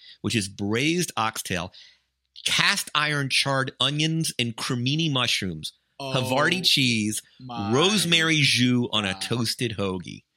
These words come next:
Speaker 2: <laughs>
Speaker 1: I'm having the smoked turkey Reuben myself, but, um, but, I mean, the
Speaker 2: You've given
Speaker 1: portobello
Speaker 2: up
Speaker 1: banh mi.
Speaker 2: oxtail. I feel like my, some of my happiest moments with you is eating oxtail.
Speaker 1: Listen,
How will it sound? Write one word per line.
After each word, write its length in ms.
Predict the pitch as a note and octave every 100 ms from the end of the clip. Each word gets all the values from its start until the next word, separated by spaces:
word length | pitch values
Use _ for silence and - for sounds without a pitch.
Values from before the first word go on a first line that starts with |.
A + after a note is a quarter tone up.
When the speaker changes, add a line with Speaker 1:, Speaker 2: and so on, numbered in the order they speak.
| _ _
Speaker 2:
<laughs> 400 | _ - D3 -
Speaker 1:
I'm 120 | F3+
having 240 | G3+ F3+
the 60 | D#3
smoked 320 | - D3 C#3
turkey 300 | - A#2+ A2+
Reuben 320 | G2+ G2+ F2
myself, 460 | E2 D#2+ E2 A#1+ - -
but, 140 | F#2+ -
um, 320 | G2 F#2 F2+ - _ - - - - _ _
but, 160 | - A2+ - - - - _ - -
I 40 | C#3+
mean, 80 |
the 80 | B2+
Speaker 2:
You've 180 | - D#3
given 220 | E3+ F#3+
Speaker 1:
portobello 280 | D#3+ D3+ D3
Speaker 2:
up 100 | D3
Speaker 1:
banh 340 | C#3+ C#3+ D3 D3
mi. 160 | E3
Speaker 2:
oxtail. 80 | E4
I 80 | A3
feel 220 | F#3 A3+
like 160 | A3 G3+
my, 120 | G3+
some 180 | - G#3
of 40 |
my 120 | F#3
happiest 500 | E3 E3+ E3+ F3 D#3
moments 360 | D#3+ D3+ D3+ -
with 220 | B2+ A#2+
you 200 | A#2 A2
is 160 | A2 A2
eating 220 | A2+ A2
oxtail. 560 | G2+ F#2 - F#2+ F#2 _ _ -
Speaker 1:
Listen, 260 | C3 F2+